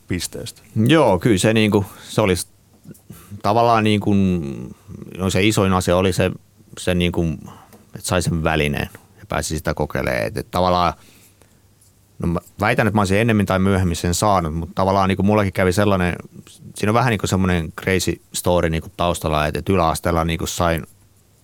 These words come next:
Speaker 2: mm, sattui olemaan luokalla saman henkinen kaveri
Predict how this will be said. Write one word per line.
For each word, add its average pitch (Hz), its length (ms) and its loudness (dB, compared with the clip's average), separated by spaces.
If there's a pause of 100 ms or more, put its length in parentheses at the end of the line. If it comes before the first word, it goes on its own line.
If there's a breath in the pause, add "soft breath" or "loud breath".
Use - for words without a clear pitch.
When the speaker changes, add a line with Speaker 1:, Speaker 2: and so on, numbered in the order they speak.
Speaker 2:
mm, 67 360 -14 (540)
sattui - 260 0
olemaan 110 140 4
luokalla 104 300 2
saman 101 340 0 (240)
henkinen 98 300 2
kaveri 92 360 0